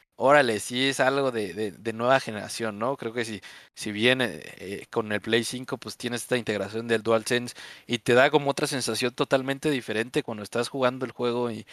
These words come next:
y así como, órale, estoy sintiendo, por así decirlo, eh, las acciones que estoy realizando y el tensar el arco y el meter de repente mi,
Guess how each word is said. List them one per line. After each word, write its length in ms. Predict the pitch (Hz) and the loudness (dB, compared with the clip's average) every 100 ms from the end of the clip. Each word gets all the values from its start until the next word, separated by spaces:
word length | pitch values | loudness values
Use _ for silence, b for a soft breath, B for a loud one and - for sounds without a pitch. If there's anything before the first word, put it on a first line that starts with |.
| B B - | B B -2
y 100 | 113 | 0
así 120 | 123 | 0
como, 180 | 123 120 | 0 4
órale, 240 | 156 120 | 4 2
estoy 220 | - 151 | 4 4
sintiendo, 640 | - 143 123 131 147 143 | 4 -2 -2 2 2 2
por 140 | 123 107 | -2 -2
así 180 | 107 131 | -2 -4
decirlo, 500 | 123 135 131 127 - B B _ | -2 -2 0 0 -2 B B _
eh, 160 | 101 98 | -6 -2
las 180 | 110 110 | -2 -2
acciones 340 | - 131 127 | -4 -6 -6
que 60 | - | -6
estoy 180 | - 123 | 0 2
realizando 720 | 123 104 120 113 120 117 110 | 2 2 2 0 0 -2 -2
y 200 | 101 101 | -4 -8
el 120 | 101 | -8
tensar 320 | - 104 123 | -6 -2 2
el 140 | 113 107 | 2 4
arco 580 | 110 110 110 110 107 - B B | 4 2 -2 -10 -12 -14 B B
y 80 | - | -8
el 80 | 104 | -6
meter 380 | 104 - 120 117 107 | -6 -2 -2 -2 -4
de 160 | 101 | -2
repente 440 | 101 101 113 110 123 | -2 -2 -6 -4 -6
mi, 320 | 107 101 | -4 -6